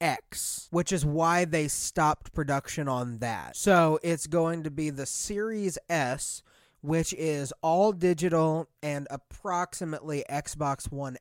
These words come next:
X speed. To me, I, and that, that would make sense, 'cause that would be the only way to me that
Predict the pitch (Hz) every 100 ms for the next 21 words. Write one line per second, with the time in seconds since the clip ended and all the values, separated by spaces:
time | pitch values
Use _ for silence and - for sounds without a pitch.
0 | - 131 - - - - - 123 80 -
1 | - - 208 285 262 190 190 185 180 160
2 | 151 196 240 - - 156 185 196 185 160
3 | 170 175 - 170 185 - 160 131 - 147
4 | 156 170 185 165 170 151 143 147 165 165
5 | 151 143 131 131 151 - 170 170 180 185
6 | 202 _ _ _ - 131 151 147 139 139